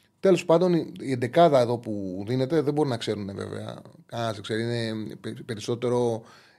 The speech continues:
η εντεκάδα που δίνουν όλοι οι ρεπόρτερ για το Ολυμπιακό Σόφι, για τον Ολυμπιακό. Είναι πιο πολύ ένστικτο και με βάση τη λογική που,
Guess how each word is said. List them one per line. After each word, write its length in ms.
η 500
εντεκάδα 380
που 120
δίνουν 240
όλοι 160
οι 20
ρεπόρτερ 440
για 120
το 100
Ολυμπιακό 400
Σόφι, 280
για 100
τον 100
Ολυμπιακό. 680
Είναι 280
πιο 160
πολύ 260
ένστικτο 520
και 340
με 100
βάση 320
τη 100
λογική 440
που, 160